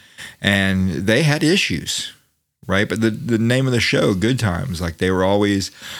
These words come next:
about the things that brought them together. And if you looked at all the kids that, like, they were raising three kids, if you looked at all the kids that they had,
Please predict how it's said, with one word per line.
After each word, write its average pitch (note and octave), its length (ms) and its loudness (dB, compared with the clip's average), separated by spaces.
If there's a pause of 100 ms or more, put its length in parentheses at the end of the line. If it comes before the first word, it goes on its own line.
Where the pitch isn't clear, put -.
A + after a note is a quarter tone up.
(120)
about G2 540 0
the G2 100 0
things G#2+ 400 0
that - 180 -2
brought F#2+ 280 0
them F2 180 -2
together. F2+ 480 2 (880)
And G#2+ 140 2
if F#2+ 120 2
you A2 120 4
looked B2+ 260 2
at A2+ 80 2
all A2 160 2
the F#2 100 -4
kids G2+ 600 0
that, F#2 340 -2
like, F#2 160 -2
they G2 160 2
were F#2+ 220 -2
raising F#2+ 360 0
three F#2+ 240 -2
kids, G2 480 0 (440)
if - 120 -4
you G#2+ 120 2
looked A2+ 180 2
at A2+ 60 2
all G#2+ 140 2
the F2+ 100 -2
kids B2 400 0
that F2+ 100 -4
they F2+ 140 0
had, F2 400 -2